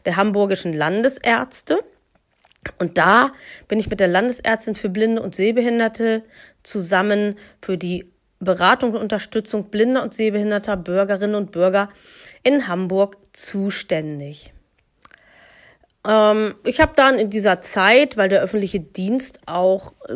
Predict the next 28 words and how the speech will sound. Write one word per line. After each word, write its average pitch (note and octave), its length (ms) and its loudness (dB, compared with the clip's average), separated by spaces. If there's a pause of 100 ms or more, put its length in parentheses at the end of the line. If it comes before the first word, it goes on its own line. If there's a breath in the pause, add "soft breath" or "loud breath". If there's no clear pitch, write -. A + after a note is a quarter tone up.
(120)
gute A3+ 240 -2
Möglichkeiten A3 720 -2
dazu G#3 340 -4
lässt, G3 500 0
ähm, F#3 420 -4 (760 soft breath)
mh, F#3+ 220 -4 (120)
aktiv - 440 -4
geworden G#3+ 480 4
im G3 120 -2
Bereich, E3 640 -2 (580)
ähm, D3+ 460 -10 (960)
Fußball. B3+ 1000 2 (400 loud breath)
Dabei F#3+ 200 2
geht's F#3 240 -2
aber F3+ 140 0
nicht F3+ 160 -4
um E3+ 120 -4
Blindenfußball, G3+ 1500 2
also D#3+ 340 -2
nicht D#3+ 240 -8
Sport - 400 0
treiben, A#3 360 2
sondern G#3+ 300 0
es G#3 140 -6
geht A#3 280 -6
um G#3+ 160 -4
die G#3 180 -6
Aufenthaltsbedingungen G#3+ 1400 0